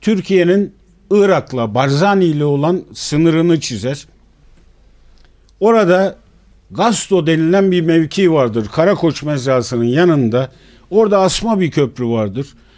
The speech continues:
Eğer ki Mehmetçik oraya gidip bir baksın, ayak izi varsa teröristlerin büyük bir çoğunluğu Türkiye'ye girmiş demektir. Böyle bir özelliği var. Basyan ve Avaşin'e baktığınızda Basyan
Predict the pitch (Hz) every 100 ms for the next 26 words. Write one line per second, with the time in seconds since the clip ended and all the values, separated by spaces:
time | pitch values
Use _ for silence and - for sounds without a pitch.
0 | - 214 233 208 208 190 180 180 165 -
1 | 143 175 175 175 165 156 143 - 160 170
2 | 151 - 165 143 - 131 220 196 190 127
3 | 139 160 196 - 160 160 - _ _ -
4 | 208 165 117 - 131 131 131 101 147 190
5 | 131 123 - 131 120 120 147 147 175 147
6 | - 120 143 131 127 120 117 - 104 95
7 | 90 - 90 - _ _ - 233 208 175
8 | 175 151 139 135 127 117 92 90 _ _
9 | - _ - 233 - 214 196 190 180 175
10 | 214 202 196 175 147 139 - 143 127 120
11 | 123 190 185 - - _ 107 202 214 214
12 | 220 214